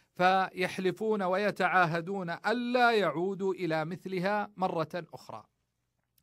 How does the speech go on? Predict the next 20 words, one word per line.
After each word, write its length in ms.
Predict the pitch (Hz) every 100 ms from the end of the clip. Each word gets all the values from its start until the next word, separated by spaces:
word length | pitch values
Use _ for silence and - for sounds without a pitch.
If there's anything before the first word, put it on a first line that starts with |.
| _ _ _ -
في 100 | 165
اليوم 300 | 175 220 220
الثاني، 680 | - 190 196 208 214 - _ _ _ _ -
وإذا 360 | 160 180 175
بكل 480 | 165 151 - 262 262
واحد 420 | 240 214 - 185
منهم 360 | 180 180 160 165
في 160 | 175 175
مكانه 600 | 165 - 226 202 123 104 _ _ _ _ 139
يستمع 520 | 131 - 185 175 156
إلى 200 | 156 156
القرآن 680 | 147 165 - 202 233 180 131
الذي 280 | 131 139 143
بعث 340 | 175 156 160
به 220 | 156 175
النبي 340 | 165 165 185 175
صلى 240 | 175 165
الله 340 | 160 175 160
عليه 280 | 151 175 160
وسلم، 600 | 170 165 226 233 185 120